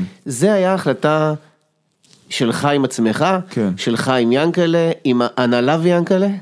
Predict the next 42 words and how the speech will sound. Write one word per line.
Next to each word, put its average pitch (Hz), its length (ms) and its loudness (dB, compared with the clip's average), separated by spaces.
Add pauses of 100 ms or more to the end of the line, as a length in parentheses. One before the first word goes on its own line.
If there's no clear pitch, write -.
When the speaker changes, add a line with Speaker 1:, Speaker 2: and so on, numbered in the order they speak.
(300)
Speaker 1:
אני, 135 160 2
Speaker 2:
אני, 131 80 0
Speaker 1:
ואני 151 160 2
אגיד 185 120 2
לך 208 80 -2
Speaker 2:
אה, 185 180 0
Speaker 1:
למה 196 160 2
אני 175 100 2
שואל, 151 240 2
זה 117 120 0
מאוד 131 180 0
ח-, 175 60 -2 (300)
שאלה 131 160 2
מאוד 165 200 0
מעניינת. 104 440 -2 (220)
Speaker 2:
כן, 113 100 -4 (180)
אה, 117 100 -4
אה, 117 520 -2 (800)
אני 139 200 0
החלטתי 143 440 -2
מול 123 180 0
עצמי, 98 360 -2 (880)
אה, 90 60 -6 (320)
שזה 104 420 -4
מה 127 100 -2
ש-, 131 120 -4 (140)
ש-, - 160 -8
ש-, 107 240 -8
שזה 110 320 -2
מה 117 100 0
שנכון. 120 560 -2 (680)
כי 113 140 -4
אחד 147 200 -2
הדברים 156 360 0
שאני 127 220 -2
חושב 120 240 -2
ש-, - 120 -4 (380)
שאם 95 720 -2
אני 110 160 -2 (420)
אעיד 123 300 -2
על 117 120 0
עצמי, 165 320 -2